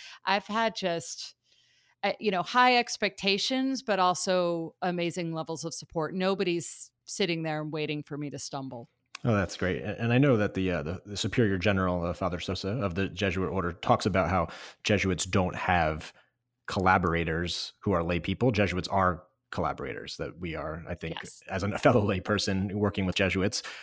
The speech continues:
Speaker 2: feel like they're really trying to, to kind of push that as times change. And there are fewer Jesuits than, than there were several generations ago. And so how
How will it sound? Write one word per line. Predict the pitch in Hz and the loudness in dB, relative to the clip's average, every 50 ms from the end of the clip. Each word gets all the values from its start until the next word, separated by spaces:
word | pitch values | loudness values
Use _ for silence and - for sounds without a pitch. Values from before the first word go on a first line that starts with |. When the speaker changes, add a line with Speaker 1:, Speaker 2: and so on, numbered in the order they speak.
| - _ | -18 _
Speaker 2:
feel | - - 110 90 | 0 2 2 2
like | 85 85 - | 2 0 0
they're | - 92 | 0 0
really | 87 92 90 85 | 0 0 0 -2
trying | 82 - 95 85 87 82 | -2 -2 -2 -2 -2 -2
to, | - 87 - | -2 -6 -6
to | - 92 | -6 -6
kind | - 90 82 | -6 -6 -6
of | 80 - _ | -6 -8 _
push | - - 104 - - | 0 2 2 2 2
that | 104 104 113 107 - - | 4 2 2 2 0 -4
as | - 98 95 - - - _ | -4 -2 -2 -4 -6 -10 _
times | - - 110 110 113 113 | 0 2 4 4 4 4
change. | - - 151 156 143 104 82 | 6 6 6 6 6 4 2
And | 90 87 | 0 0
there | 92 98 | 0 2
are | 101 107 110 | 2 2 2
fewer | - - 120 123 139 139 | 2 2 4 4 6 4
Jesuits | 104 92 92 92 90 104 101 95 - - | 4 2 0 0 0 -2 -2 -2 -4 -4
than, | 98 98 95 95 95 | -2 -2 0 -2 -2
than | 90 95 92 90 | -2 -2 -2 -2
there | 90 90 | -2 -2
were | 87 92 92 90 90 85 85 90 82 - 101 | -2 -2 -2 0 -2 -2 -4 -6 -10 -12 -10
several | - - 90 87 92 | -8 -6 -4 -4 -2
generations | 82 - 87 85 85 87 90 - - 82 80 85 | -2 -2 -2 0 0 0 0 -2 -2 -4 -6 -6
ago. | 82 85 80 80 85 | -6 -4 -4 -2 -2
And | 82 87 | -4 -4
so | - 90 82 | -4 -4 -4
how | 82 87 87 87 87 85 | -2 0 0 0 0 -2